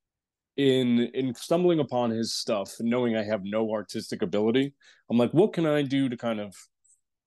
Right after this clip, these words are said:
become part of the Halloween community?" So the short version of that is I figured out, hey, if I carve pumpkins and leave them places, that's the easy way for me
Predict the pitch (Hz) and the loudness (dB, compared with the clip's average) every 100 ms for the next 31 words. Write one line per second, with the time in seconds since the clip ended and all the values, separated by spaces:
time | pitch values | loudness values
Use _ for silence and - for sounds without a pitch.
0 | _ _ - 120 135 120 117 120 107 104 | _ _ -2 4 6 6 8 6 6 4
1 | 110 104 101 101 98 117 110 90 - _ | 4 2 0 -6 -4 -2 -2 -4 -14 _
2 | - - 120 104 101 _ _ _ _ _ | -6 2 4 4 0 _ _ _ _ _
3 | _ _ _ - - 151 139 131 117 117 | _ _ _ -2 2 4 4 2 0 0
4 | 117 110 104 - - _ _ _ - 120 | 0 -2 -4 -10 -18 _ _ _ -4 -2
5 | 131 127 117 101 143 120 101 113 110 120 | 0 2 4 2 2 0 0 -4 -2 -4
6 | 101 123 117 110 98 110 147 117 101 110 | -4 -4 -4 -6 -6 0 2 0 -2 -2
7 | 104 - 120 117 - - 113 - 127 120 | -2 -2 -6 -6 -4 0 0 2 2 2
8 | 110 104 113 104 113 110 113 107 | 2 4 2 2 -2 0 0 0